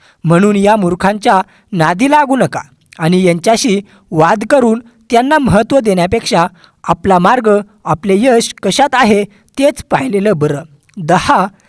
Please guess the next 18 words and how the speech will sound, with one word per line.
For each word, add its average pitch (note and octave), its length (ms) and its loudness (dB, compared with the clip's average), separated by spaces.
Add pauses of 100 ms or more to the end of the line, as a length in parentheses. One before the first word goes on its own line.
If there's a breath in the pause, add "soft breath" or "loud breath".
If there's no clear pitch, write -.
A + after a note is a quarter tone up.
(240 soft breath)
अशा A3 280 0
लोकांना D4 540 0 (280 soft breath)
स्वतःच्या G#3+ 720 0 (180)
मान G#3+ 260 2
सन्मानाची G#3+ 800 -2 (420 soft breath)
अजिबात A3+ 420 0 (180)
पर्वा E3 280 2
नसते, - 420 -6 (220)
यांना G3 320 -4
चार F#3+ 280 0
लोकात G#3+ 380 2 (320 soft breath)
किंमतही D#4 560 2
नसते, D#4+ 300 0 (400)
महत्त्व F3 480 0
नसते, C#4 360 -2 (380 soft breath)
म्हणून G#3 400 0
अशा F#3+ 240 0
लोकांच्या G#3 580 0